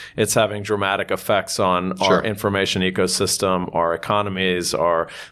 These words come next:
Speaker 1: politics, and our, our governments, and as well, uh, our public health, you know, misinformation and the trajectory of the pandemic. And obviously you can't pin everything in society on social media, but it is one of the,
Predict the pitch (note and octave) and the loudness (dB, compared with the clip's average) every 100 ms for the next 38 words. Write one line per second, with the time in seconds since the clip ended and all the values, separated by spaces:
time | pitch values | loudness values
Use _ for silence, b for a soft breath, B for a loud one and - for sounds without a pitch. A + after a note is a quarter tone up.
0 | - - A2 G#2+ G#2 G#2+ - A2 F#2 F2 | -6 2 2 2 0 0 0 0 2 2
1 | F2+ F2+ - F#2+ F2 D#2+ G#2+ G#2 G2+ G2 | 2 2 2 0 0 2 2 2 -2 -4
2 | F#2+ G2+ F2+ E2+ G2+ F#2+ G#2 F#2 F#2 B | -2 0 0 0 0 2 4 2 0 B
3 | B B - G2 F2+ F2 F2 F#2+ F#2+ A2 | B B -6 0 2 2 4 2 2 0
4 | G#2 - D3 - - F#2+ F2+ E2+ F2+ G2 | 0 0 0 0 -4 -6 -4 0 0 2
5 | F#2 F#2 F#2 F#2+ F#2 F#2 F#2 G#2+ F#2+ F#2 | 2 2 0 0 0 2 2 2 2 2
6 | F#2+ E2+ E2+ - F#2 F#2+ - G2 F#2 F#2 | 0 0 -2 -2 0 0 0 0 2 0
7 | - F#2+ F#2+ F#2+ F#2+ F#2 F2 - - F2+ | 0 0 2 2 2 0 -2 -6 -6 -8
8 | B B B - A2 G2 - F2 F2+ - | B B B -2 -2 0 -2 -2 -2 -2
9 | G2 F2+ - A2+ F2 E2+ D#2 G#2+ G#2+ A#2 | -2 -2 0 0 0 -2 -4 -2 0 0
10 | G2+ G#2 G2 G2 G2+ G2+ G2+ G2 F#2+ F#2 | 2 0 0 0 0 2 2 2 0 -2
11 | F#2+ G2 G2+ A#2+ D3 G#2 G2+ G2+ G#2+ G#2 | -2 0 2 2 2 2 2 2 4 2
12 | F2 F#2 G2 F#2+ F#2 F#2 F2+ E2+ | 0 -2 0 0 -2 0 0 2